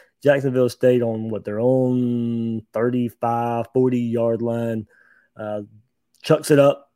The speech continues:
Receiver catches it. F S U not in prevent defense for whatever reason. Uh, and wide receiver breaks a tackle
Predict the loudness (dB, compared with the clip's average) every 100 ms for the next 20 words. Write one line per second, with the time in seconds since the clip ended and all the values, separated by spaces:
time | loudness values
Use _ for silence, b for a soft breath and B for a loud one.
0 | -14 -2 0 0 0 0 0 2 0 -2
1 | -16 -20 -2 0 0 -2 0 2 0 0
2 | -2 0 0 0 -2 -2 -2 -2 2 4
3 | 4 4 2 0 0 -2 -4 b b b
4 | -10 -6 -4 -6 -6 -2 0 0 -2 -2
5 | -2 -4 -8 -12 _ _ _ _ _ _
6 | _ _ _ _ -6 -6 -4 -6 -2 -4
7 | -2 -2 -2 -4 -10